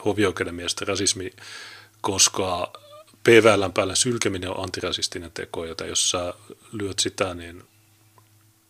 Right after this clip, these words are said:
niin sit se on rasismia, koska, koska jotkut kryptiset syyt, mutta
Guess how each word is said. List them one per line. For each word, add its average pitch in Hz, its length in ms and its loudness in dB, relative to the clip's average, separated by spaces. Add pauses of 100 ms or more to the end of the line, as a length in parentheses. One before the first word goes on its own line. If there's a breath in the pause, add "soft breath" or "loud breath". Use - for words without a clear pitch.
(460)
niin 98 140 -4
sit 95 180 0
se - 80 -6
on - 60 -6
rasismia, 90 440 -2
koska, - 380 -6 (760 soft breath)
koska - 280 -2
jotkut 90 360 -8
kryptiset 92 480 -6
syyt, - 340 -8
mutta - 320 -14